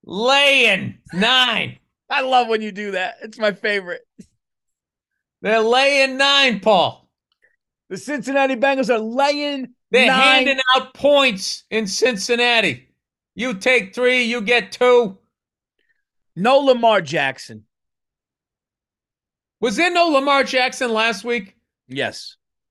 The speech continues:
Speaker 1: I'm a fucking idiot. No wonder I went oh and five. I didn't know that.
Speaker 2: <laughs>
Speaker 1: All right, I'm, I'm taking Joe Burrow.
Speaker 2: You gotta take Joey B, Joey Burrow in that.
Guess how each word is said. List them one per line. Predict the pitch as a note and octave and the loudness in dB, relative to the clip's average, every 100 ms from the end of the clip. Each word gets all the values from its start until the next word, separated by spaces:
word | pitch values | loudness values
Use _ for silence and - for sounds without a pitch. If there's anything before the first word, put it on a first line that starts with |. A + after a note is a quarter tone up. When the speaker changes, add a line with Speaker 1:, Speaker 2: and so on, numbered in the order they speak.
| _ | _
Speaker 1:
I'm | - E4+ | -6 -2
a | E3 | -2
fucking | - - G#3 E3 D3+ B2 | -4 -8 -6 -4 -6 -6
idiot. | B2 B2 A#2+ C3+ | -6 -6 -6 -6
No | A3+ | -6
wonder | A#3 E3+ | -4 -4
I | |
went | B2 B2 | -4 -6
oh | A#2+ A#2+ | -6 -6
and | A#2 | -8
five. | - C3 C3+ | -6 -4 -4
I | F#3+ | -4
didn't | F#3+ A2 | -6 -6
know | G#2 G#2 | -8 -6
that. | A#2+ B2 _ _ _ | -6 -8 _ _ _
Speaker 2:
<laughs> | _ - | _ -12
Speaker 1:
All | A3 - - - - - - - - - - - | -12 -8 -8 -6 -10 -8 -12 -10 -12 -12 -6 0
right, | G#3 D#3+ | 2 2
I'm, | F#3+ G#3 | -2 -2
I'm | F#3+ A3 | -4 -4
taking | A3 A#3+ A#3+ G#3 | 0 -2 -2 -6
Joe | G3 A3+ | 0 0
Burrow. | G#3+ A#3+ A3+ F#3+ G#3+ | 2 2 2 2 -2
Speaker 2:
You | |
gotta | - C#4+ C4+ | 0 2 4
take | A#3+ B3 A3 E3 | 2 0 -2 -4
Joey | - G#3+ G#3+ G3+ | 4 6 6 2
B, | D#3 G#3+ G3+ G3 | 2 0 0 -2
Joey | D3+ G#3+ G3+ | 0 2 2
Burrow | F#3 F#3 F3 E3 | 2 0 2 0
in | D#3 | -2
that. | C#3+ B2 G#2 | -8 -10 -14